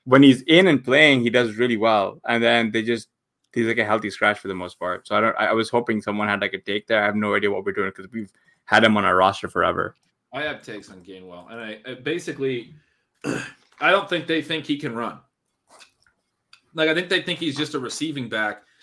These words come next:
Speaker 2: This last week, he got twelve carries. Eight of them came on the last eight plays of the game. Total garbage time. They're obviously
Speaker 1: Mm.
Speaker 2: really depleted elsewhere in their backfield. Like, Scott didn't play.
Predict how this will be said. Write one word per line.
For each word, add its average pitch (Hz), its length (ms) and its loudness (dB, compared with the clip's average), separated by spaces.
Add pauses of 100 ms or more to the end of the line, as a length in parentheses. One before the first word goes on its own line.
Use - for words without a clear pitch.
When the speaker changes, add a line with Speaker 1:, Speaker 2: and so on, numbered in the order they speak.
Speaker 2:
This 156 160 -6
last 185 240 0
week, 185 100 -10
he 180 60 -8
got 160 180 -2
twelve 147 280 -4
carries. 139 400 -2
Eight 160 180 2
of 156 160 -2
them 139 220 -2
came 131 320 -8
on 120 80 -8
the 113 80 -10
last 127 320 -2
eight 131 160 -6
plays 127 180 -8
of 113 40 -16
the 113 60 -14
game. 107 220 -10
Total 123 300 -8
garbage 110 360 -6
time. 110 280 -10
They're 113 260 -8
obviously 147 400 -4
Speaker 1:
Mm. - 80 -8
Speaker 2:
really 117 160 -10
depleted 110 500 -12
elsewhere 120 460 -8
in 127 100 -12
their 123 120 -8
backfield. 127 500 -8
Like, 101 160 -14
Scott 107 480 -8
didn't 104 200 -12
play. 107 360 -10